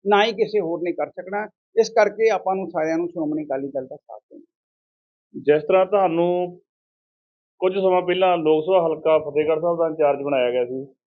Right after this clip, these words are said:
Speaker 2: ਜਿਸ ਤਰ੍ਹਾਂ ਤੁਸੀਂ ਦੱਸਿਆ ਕਿ ਰਾਏਕੋਟ ਤੋਂ ਵੀ ਤੁਸੀਂ ਵਿਚਰਦੇ ਰਹੇ ਹੋ, ਖੰਨੇ ਤੋਂ ਵਿਚਰਦੇ ਰਹੇ ਹੋ, ਪੈਲ ਤੋਂ ਵਿਚਰਦੇ ਰਹੇ ਹੋ, ਜਾਂ ਬਸੀ ਪਠਾਣਾ ਜਾਂ ਹੋਰ ਹਲਕਿਆਂ ਤੋਂ,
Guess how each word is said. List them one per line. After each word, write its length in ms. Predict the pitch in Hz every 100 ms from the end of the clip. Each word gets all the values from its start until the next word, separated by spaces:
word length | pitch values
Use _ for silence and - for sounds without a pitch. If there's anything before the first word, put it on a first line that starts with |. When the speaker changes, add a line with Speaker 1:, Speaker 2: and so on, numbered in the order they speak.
| _ -
Speaker 2:
ਜਿਸ 140 | 151
ਤਰ੍ਹਾਂ 180 | 165 175
ਤੁਸੀਂ 140 | 185
ਦੱਸਿਆ 460 | 170 160 175 160 160
ਕਿ 200 | 165 170
ਰਾਏਕੋਟ 320 | 151 147 156
ਤੋਂ 120 | 160
ਵੀ 100 | 160
ਤੁਸੀਂ 340 | 160 151 160 160 160 _
ਵਿਚਰਦੇ 360 | 151 156 160 156
ਰਹੇ 180 | 156
ਹੋ, 160 | 156 151
ਖੰਨੇ 300 | 151 143 151
ਤੋਂ 120 | 156
ਵਿਚਰਦੇ 380 | 151 147 151 151
ਰਹੇ 100 | 156
ਹੋ, 80 | 160
ਪੈਲ 260 | 156 151 151
ਤੋਂ 140 | 156
ਵਿਚਰਦੇ 340 | 151 156 147
ਰਹੇ 140 | 156 156
ਹੋ, 120 | 151 - _ _
ਜਾਂ 100 | 156
ਬਸੀ 260 | 147 143 175
ਪਠਾਣਾ 300 | 156 160 160
ਜਾਂ 120 | 160
ਹੋਰ 240 | 147 151 143
ਹਲਕਿਆਂ 260 | 139 143
ਤੋਂ, 180 | 135